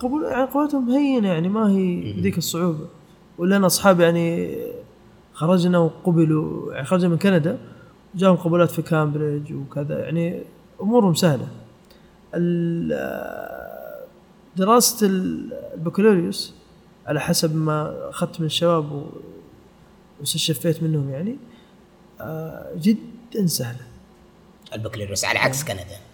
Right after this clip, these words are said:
Speaker 1: على، على النقيض تمامًا يعني.
Speaker 2: مم.
Speaker 1: يعني يبدون معاك في الرياضيات وفي الفيزياء من ال-،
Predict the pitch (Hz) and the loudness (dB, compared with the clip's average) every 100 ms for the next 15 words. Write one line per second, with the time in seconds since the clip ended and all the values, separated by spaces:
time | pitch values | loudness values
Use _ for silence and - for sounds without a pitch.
0 | - 143 165 - - - 151 175 170 160 | -8 0 0 0 -6 -4 0 2 2 0
1 | 156 180 151 120 135 151 143 117 113 101 | 0 0 0 -4 -2 0 0 -2 -6 -6
2 | 98 - - - - 156 143 175 160 160 | -8 -10 -14 -18 -8 0 4 6 6 6
3 | 214 202 190 180 156 156 190 175 165 165 | 6 6 4 2 2 4 4 2 2 2
4 | 160 175 196 196 175 156 151 208 196 180 | 2 0 0 -2 0 0 2 2 4 4
5 | 170 160 156 156 160 165 170 - | 4 2 0 0 -2 -4 -6 -8